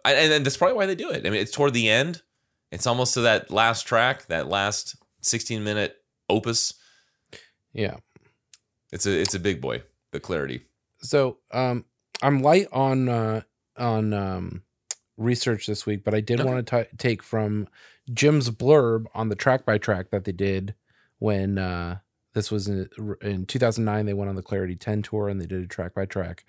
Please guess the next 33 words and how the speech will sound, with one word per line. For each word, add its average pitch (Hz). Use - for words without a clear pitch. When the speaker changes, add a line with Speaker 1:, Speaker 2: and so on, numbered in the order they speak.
Speaker 2:
And 131
we 139
usually 107
read 90
from 85
this, 87
uh, -
for -
each 101
track. -
And 92
this 220
is 220
what 196
Jim 165
had 135
to 127
say 120
about 110
Clarity, 139
the 120
title 127
track. -
"I 180
don't 262
know 247
what 254
made 160
us 175
start -
messing 143
around 113
with 104